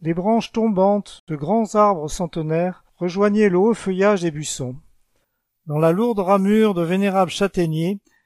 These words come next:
s'épanouissaient des cônes de fleurs blanches, leur parfum se mêlant à celui de la résine et à la rosée du matin.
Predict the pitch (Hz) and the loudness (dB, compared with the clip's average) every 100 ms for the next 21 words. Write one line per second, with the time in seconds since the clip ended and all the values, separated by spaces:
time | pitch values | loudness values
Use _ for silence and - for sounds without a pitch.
0 | _ - 185 202 202 202 180 - 226 208 | _ -8 -2 0 2 0 -2 -2 -2 0
1 | 185 - 214 220 196 170 - 190 180 135 | -4 -2 -2 0 -2 -4 -6 -4 -4 -2
2 | 151 165 147 - - - _ _ _ _ | 0 2 0 -6 -14 -18 _ _ _ _
3 | _ 160 170 208 - - 226 214 175 175 | _ -4 -2 -2 -4 -2 -2 -2 -4 -2
4 | 170 190 175 - 156 180 156 147 156 143 | 0 -2 -2 -4 -6 -4 -2 0 -2 -6
5 | 139 175 175 165 151 143 143 135 156 139 | -10 -10 -8 -2 0 0 -4 -6 -8 -6
6 | 131 - 127 117 | -8 -8 -8 -10